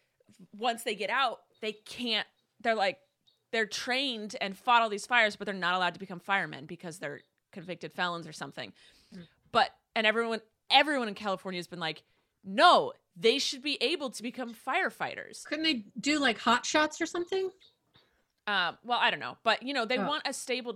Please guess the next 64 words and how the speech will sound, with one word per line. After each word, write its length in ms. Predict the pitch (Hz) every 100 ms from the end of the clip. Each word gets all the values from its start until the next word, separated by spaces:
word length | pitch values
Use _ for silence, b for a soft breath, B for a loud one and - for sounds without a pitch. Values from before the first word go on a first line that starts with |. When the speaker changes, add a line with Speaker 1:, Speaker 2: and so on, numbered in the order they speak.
| 226
Speaker 1:
these 220 | 220 -
people 220 | 269 247
get 100 | 220
out 140 | 202 196
of 240 | 180 - -
Speaker 2:
Yeah. 80 | 494
Speaker 1:
prison, 440 | 508 196 170 190 - _
they 100 | 226
want 280 | 226 233 277
a 60 | 233
good, 300 | 190 208 220
stable 300 | - 208 208
job. 260 | 196 247 170
A 20 |
lot 220 | 175 190
of 80 | 233
them 160 | 233 190
want 240 | 226 269
to 100 | 262
contribute 400 | 247 214 208 196
to 100 | 190
society 520 | 175 180 180 175 151
and 80 | 156
be 180 | 165 240
a 40 | 254
good 220 | 196 -
person. 440 | 180 151 165 135 b b b -
And 260 | 208 185 - 190
all 200 | 208 240
of 60 |
those 160 | 254 226
opportunities 540 | 208 190 226 285 233
are 20 |
kinda 180 | 170 190
ripped 240 | 170 185 -
away 200 | 160 285
from 220 | - 156
them 240 | 135 160 226 b b
'cause 140 | 254 240
even 200 | 254 269
though 180 | 240
they've 180 | 233 180
served 420 | - - 202 233
their 140 | 220 220
time, 500 | - 302 269 170 190
they're 120 | 214
still, 440 | 208 - 254 269 240
they're 160 | 220 202
never 320 | 208 220 220
done 220 | 196 180
serving 320 | - 180 165
their 100 | 156
time 280 | 147 156 143
'cause 100 | 180
that's 200 | 185 185
on 100 | 196
their 100 | 185
record 320 | 180 190 190
for 80 | 170
the 60 | 165
rest 200 | 147 -
of 100 | 135
their 100 | 147
life. 240 | 135 76